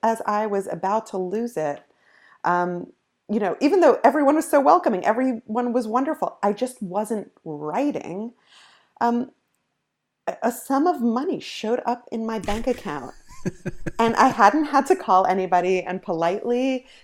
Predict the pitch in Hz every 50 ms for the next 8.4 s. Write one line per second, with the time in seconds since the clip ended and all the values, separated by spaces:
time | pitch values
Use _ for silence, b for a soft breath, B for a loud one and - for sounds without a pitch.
0 | B - - - 269 233 233 240 254 - - 494 508 508 494 480 427 381 - 381
1 | 370 - - - - - 370 370 359 - 392 359 349 339 330 320 311 311 311 311
2 | 311 320 320 320 320 311 320 B B B B B B - - 208 208 208 214 208
3 | 208 202 - - 202 - 254 202 214 - 220 190 - - 254 233 247 240 269 240
4 | 202 226 190 165 185 165 208 - - - 277 254 190 170 208 - - 202 180 175
5 | 185 185 175 185 185 165 156 165 160 147 156 185 254 254 - - - - - B
6 | B B B B B - - 190 190 190 185 175 170 170 165 180 214 214 - -
7 | - 269 254 269 269 - 190 156 160 160 160 160 190 - - 160 160 - 151 151
8 | 147 156 - 165 165 180 226